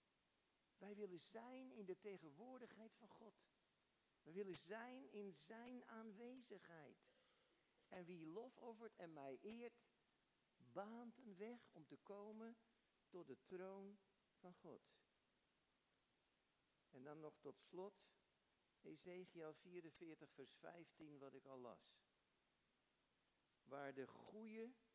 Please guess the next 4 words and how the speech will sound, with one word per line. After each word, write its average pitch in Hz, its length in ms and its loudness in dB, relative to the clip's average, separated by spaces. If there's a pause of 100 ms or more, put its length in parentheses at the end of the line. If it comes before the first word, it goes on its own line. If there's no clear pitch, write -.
(280)
priesters 175 680 0 (1120)
tot 160 240 0
God - 360 -2
komen 135 480 4